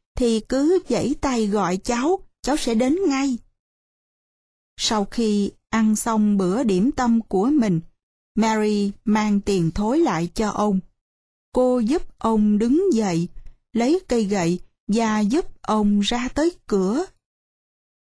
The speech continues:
Mở cửa tiễn ông, cô nói, "Mời ông quay trở lại đây nữa nhé." Mary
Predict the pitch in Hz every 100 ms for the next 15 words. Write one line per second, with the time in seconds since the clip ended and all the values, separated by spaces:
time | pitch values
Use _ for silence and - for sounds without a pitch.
0 | _ 202 214 - 208 180 247 349 240 196
1 | 226 320 214 214 196 - _ - 220 202
2 | 196 196 269 359 - _ _ _ _ _
3 | _ _ _ _ _ _ _ _ _ 247
4 | 254 254 262 269 269 262 294 311 302 277
5 | 311 220 262 262 247 233 220 311 349 330
6 | 392 466 - _ _ _ _ _ _ _
7 | _ _ _ _ _ _ _ - 226 226
8 | 220 214